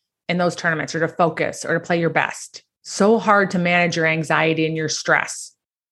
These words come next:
So hard to go out there and play really calm and certain and confident.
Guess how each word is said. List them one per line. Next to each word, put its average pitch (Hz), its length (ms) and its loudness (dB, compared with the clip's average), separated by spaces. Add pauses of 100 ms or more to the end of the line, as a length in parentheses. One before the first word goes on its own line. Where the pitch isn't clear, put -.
(120)
So 226 200 2
hard 214 200 2
to 170 80 -4
go 190 80 2
out 175 160 2
there 165 140 0
and 165 100 -2
play 170 160 0
really 180 260 0
calm 165 600 -4
and 151 120 -4
certain 165 480 -2
and 147 200 -4
confident. 151 500 -2